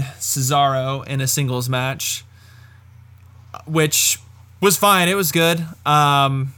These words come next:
it was one of those that's, like, typical W W E, like, zero build up, and it was kinda like, "Okay, what's the point of this?" But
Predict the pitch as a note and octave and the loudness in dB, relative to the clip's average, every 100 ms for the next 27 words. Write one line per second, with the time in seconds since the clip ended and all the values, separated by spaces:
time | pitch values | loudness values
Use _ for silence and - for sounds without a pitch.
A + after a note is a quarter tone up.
0 | - D3+ C#3+ D#3+ D#3 D3+ C#3+ D#3 C#3+ C#3+ | -2 0 2 0 2 2 0 -2 -2 -2
1 | B2+ - D3+ C#3 C#3 C#3 C3+ C3+ C#3 C3+ | -2 -2 -4 -2 -2 0 0 0 0 0
2 | B2+ A#2 A2+ A#2 C3+ C#3+ C#3+ C#3 C#3 C3+ | 0 -2 -6 -2 2 4 4 2 4 4
3 | C3+ - - C3 C3 B2+ B2+ B2+ B2+ C3+ | 2 -2 -8 -4 -4 -2 -2 0 0 -2
4 | C3+ C3 C3 C#3 - - B2+ A#2+ C#3+ D3+ | -2 -2 -2 -4 -6 -6 -4 -4 -2 -2
5 | E3 E3+ F3+ F3 - C#3 C3+ C3+ B2+ - | 0 0 0 0 -2 -2 0 2 2 -2